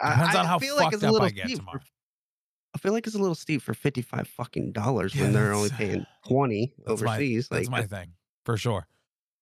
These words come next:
Speaker 2: But, so that face-off fucking shit the other day,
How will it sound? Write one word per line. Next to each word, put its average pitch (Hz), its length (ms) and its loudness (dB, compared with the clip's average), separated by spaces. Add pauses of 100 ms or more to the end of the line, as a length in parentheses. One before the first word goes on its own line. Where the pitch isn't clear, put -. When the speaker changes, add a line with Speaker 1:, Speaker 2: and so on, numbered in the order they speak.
(280)
Speaker 2:
But, 165 280 4 (880)
so 165 260 -6
that 185 200 0
face-off 180 720 -2
fucking 151 800 -2
shit 170 320 -2
the 160 100 -2
other 147 160 -2
day, 117 380 -2